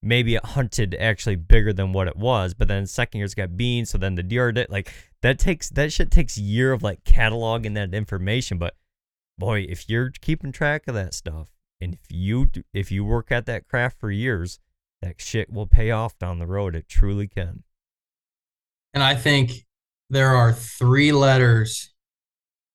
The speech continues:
Speaker 2: that you have to have when it comes to hunting big ag.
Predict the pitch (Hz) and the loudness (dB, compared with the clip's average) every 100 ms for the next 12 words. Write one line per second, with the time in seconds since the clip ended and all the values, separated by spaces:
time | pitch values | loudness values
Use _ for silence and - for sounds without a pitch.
0 | _ _ 127 120 123 120 117 120 120 123 | _ _ 0 2 4 4 4 4 4 6
1 | 123 120 113 107 113 110 92 123 120 123 | 6 6 4 4 2 0 0 4 4 6
2 | 117 117 117 113 120 117 113 107 113 | 6 8 8 8 6 6 4 2 -4